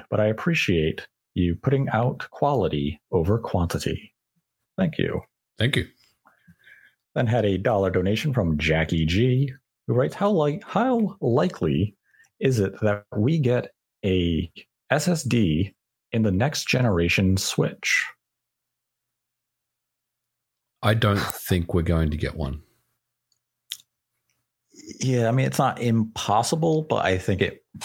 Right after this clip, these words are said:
Speaker 1: is probably too expensive for Nintendo to consider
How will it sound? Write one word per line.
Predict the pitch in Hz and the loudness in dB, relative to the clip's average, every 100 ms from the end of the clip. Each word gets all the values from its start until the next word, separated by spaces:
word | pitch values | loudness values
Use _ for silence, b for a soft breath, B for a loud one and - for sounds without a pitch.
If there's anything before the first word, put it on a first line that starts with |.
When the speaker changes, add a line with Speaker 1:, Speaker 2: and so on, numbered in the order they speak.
| - | -6
Speaker 1:
is | 98 - | -4 -4
probably | - 95 92 90 90 | -4 -2 0 0 0
too | 80 90 | 0 0
expensive | 87 - 85 80 82 78 | 0 0 0 2 0 0
for | 90 | 0
Nintendo | 78 76 - - 80 78 76 73 | 2 0 -2 0 2 2 2 0
to | - | -2
consider | 78 76 73 - 82 76 76 76 | -2 0 0 0 0 2 2 2